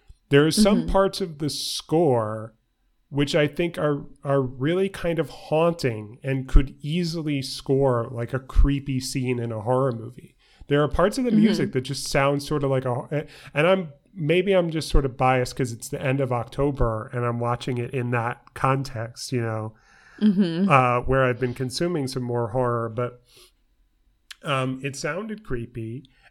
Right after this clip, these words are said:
Speaker 1: And then also there, ju-, there are some shots, like,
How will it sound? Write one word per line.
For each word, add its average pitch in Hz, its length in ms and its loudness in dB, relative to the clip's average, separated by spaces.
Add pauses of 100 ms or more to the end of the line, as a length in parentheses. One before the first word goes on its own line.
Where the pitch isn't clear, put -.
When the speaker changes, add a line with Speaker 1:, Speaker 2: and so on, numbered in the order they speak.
Speaker 1:
And 160 220 0
then 170 160 2
also 190 360 -2
there, 160 220 -2
ju-, 160 240 -6
there 147 240 -2
are 151 60 -2
some 180 260 -4
shots, 131 560 -4
like, 131 320 -2